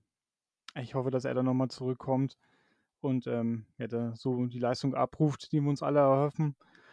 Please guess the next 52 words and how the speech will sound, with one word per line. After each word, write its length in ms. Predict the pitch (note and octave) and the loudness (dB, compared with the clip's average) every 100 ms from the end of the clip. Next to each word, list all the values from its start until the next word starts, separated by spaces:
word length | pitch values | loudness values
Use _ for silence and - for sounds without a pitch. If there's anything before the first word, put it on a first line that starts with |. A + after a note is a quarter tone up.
| - - _ _ _ _ _ _ _ | -20 -20 _ _ _ _ _ _ _
Ja, 180 | D3+ D#3 | -2 0
sonst, 380 | D3+ E3 - F#3 | 4 4 4 0
ähm, 340 | D#3+ D#3 C#3 - - - | 2 2 2 -2 -12 -6
ihr 100 | D3 | -6
habt's 120 | - | -2
schon 140 | D#3 | 0
angesprochen, 840 | C3+ D#3 C#3+ - D3+ D3 D3+ D3 B2+ _ _ | 2 2 0 0 0 0 -2 -2 -6 _ _
spielt 300 | - D3+ D3 | -6 -2 2
mal 120 | D3 | 2
der 380 | C3 D3 D#3 C#3 | 4 4 4 2
auf 120 | C#3 - | -4 -2
die 140 | D3+ | 0
Position, 680 | - C#3 C#3 - C#3+ C#3 C3+ | 2 -2 -2 -2 0 2 0
aber, 420 | C3 C3+ C#3 E3+ | 2 2 2 -2
ähm, 360 | C#3+ C3+ C3+ - | -4 -4 -4 -6
vielleicht 200 | - E3 | -4 0
haben 140 | E3+ D#3+ | 2 4
wir 60 | |
auch 60 | D#3 | 2
einfach 220 | E3 D#3+ | 2 2
mal 160 | D#3+ D3 | 2 2
Glück 380 | E3+ G3 _ _ _ _ - | 0 -2 _ _ _ _ -6
im 100 | E3 | -2
Draft 260 | D3 D3+ - | 0 -2 -2
gehabt 240 | D3 - | -4 0
und 120 | C#3+ | 0
Burford 520 | C3+ C#3 - C3+ C3+ _ - - _ _ - | 2 0 4 4 4 _ -20 -20 _ _ -2
ist 160 | D#3+ | 2
unser 220 | D3+ C#3 | 4 4
Starting 380 | C3+ - C3+ C#3+ | 2 2 2 4
Right 240 | C3+ C3 C3+ | 4 4 4
Guard 380 | C3+ B2+ C3 D#3 | 4 4 2 -4
und, 400 | C#3+ C3 C3 C3 | -4 -2 -2 -2
ähm, 180 | C3 | -4
Brunskill 320 | B2+ C3+ - C#3 | -2 -2 -2 -2
kann 160 | C#3 | 0
auch 80 | C3 | 0
Center 400 | - C3+ C#3 C3 | 0 -2 0 -2
spielen 440 | - C#3 C3 C3 | -4 -4 -2 -2
und, 220 | C3 B2 B2 | -2 -4 -2
ähm, 200 | B2 B2 | -4 -4
das 160 | B2 | -8
klappt 240 | - C#3 D3+ | -10 -8 -6
alles. 260 | C#3 B2+ | -6 -4
Banks 360 | C#3+ D#3 D#3 D3+ | -2 0 -2 -2
macht 180 | D3 - | -2 0
seinen 200 | D3 D3 | 0 0
nächsten 260 | D3 D3 | 0 -6
Schritt 240 | - D3+ C#3 | -2 0 2
in 80 | |
der 120 | C3+ C3 | 0 0
Entwicklung. 500 | B2+ C3+ C3+ C3+ | 0 -2 0 -2